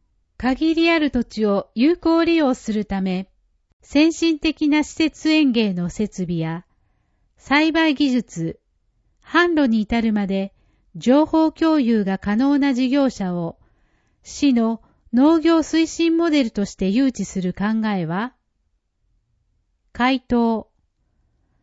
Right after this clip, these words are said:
施設園芸は小さい面積で収益を上げることができ、野菜などの供給の安定化に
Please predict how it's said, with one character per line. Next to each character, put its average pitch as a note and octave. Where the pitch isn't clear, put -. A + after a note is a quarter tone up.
施 -
設 D#4+
園 D#4+
芸 A#3
は G3+
小 E4
さ F4+
い E4
面 D4
積 A#3
で G3+
収 C#4+
益 A3+
を F#3+
上 F#3
げ C4+
る C4
こ A#3
と G3+
が F3+
で F3
き、 G3
野 A3+
菜 D#4+
な D#4+
ど C#4
の A3
供 D4
給 D4+
の C#4
安 C4+
定 D#4
化 C#4
に C4